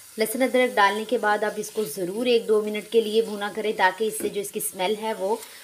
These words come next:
ख़त्म हो जाए और हमारा chicken जो है वो अच्छे से ready हो जाए।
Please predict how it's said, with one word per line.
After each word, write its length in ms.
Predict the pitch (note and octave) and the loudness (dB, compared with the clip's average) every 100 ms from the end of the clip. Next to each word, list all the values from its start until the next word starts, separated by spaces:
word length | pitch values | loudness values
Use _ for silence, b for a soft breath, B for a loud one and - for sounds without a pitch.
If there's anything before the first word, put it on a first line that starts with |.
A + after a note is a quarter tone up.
| B | B
ख़त्म 260 | G#3+ G#3+ B3+ | -2 0 0
हो 160 | A#3 G#3+ | 2 2
जाए 240 | G#3+ G#3 | 2 2
और 140 | G#3+ G#3 | 0 0
हमारा 280 | F#3 F3 F3+ | 0 0 -2
chicken 340 | F3 F3 G#3+ | -6 -6 -4
जो 120 | G#3 | -2
है 200 | G#3+ G#3 A3 | -2 -2 -4
वो 180 | G3+ A3 | 0 0
अच्छे 300 | F#3 - G#3+ | 0 -2 -2
से 220 | G#3+ C4+ - B B - | 2 0 0 B B -4
ready 280 | G3 F#3+ G3+ | 2 2 2
हो 100 | F3+ | -4
जाए। 220 | D#3 C#3+ | -6 -10